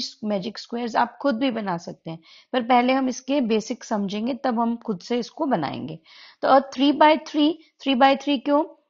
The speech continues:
कि इधर भी थ्री है हमारा, ये भी थ्री, कॉलम और रो दोनों थ्री है,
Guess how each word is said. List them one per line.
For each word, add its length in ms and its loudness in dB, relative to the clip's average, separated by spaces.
कि 480 -2
इधर 240 2
भी 160 -4
थ्री 260 0
है 80 2
हमारा, 400 2
ये 140 4
भी 120 2
थ्री, 300 0
कॉलम 520 6
और 240 4
रो 500 2
दोनों 340 2
थ्री 300 -4
है, 160 -4